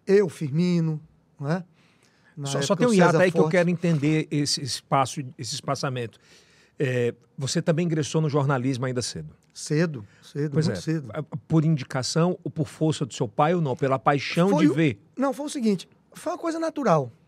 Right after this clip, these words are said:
Speaker 1: uma coisa natural. Eu acompanhava, e aí, é, teve um período que ele teve até problema de voz, eu fiquei substituindo ele como comentarista esportivo.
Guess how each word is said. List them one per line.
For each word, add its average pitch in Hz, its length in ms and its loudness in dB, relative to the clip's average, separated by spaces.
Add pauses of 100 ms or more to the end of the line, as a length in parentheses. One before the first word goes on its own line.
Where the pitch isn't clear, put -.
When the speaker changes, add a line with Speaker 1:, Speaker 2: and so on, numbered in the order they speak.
(260)
Speaker 1:
uma 220 120 -10
coisa 226 240 -2
natural. 156 480 -4 (440)
Eu 202 200 8
acompanhava, 220 800 4 (400)
e 196 100 2
aí, 240 540 0
é, 170 440 -2
teve 175 200 -2
um 190 60 -4
período 180 400 2
que 175 80 -6
ele 156 60 -6
teve 156 200 -2 (400)
até 214 240 -10
problema 165 240 -2
de 151 80 -6
voz, 147 540 -2
eu 139 200 -8 (380)
fiquei 151 560 -4 (240)
substituindo 147 680 -6
ele 143 160 -2
como 139 200 -10
comentarista 147 580 -6
esportivo. 156 720 -6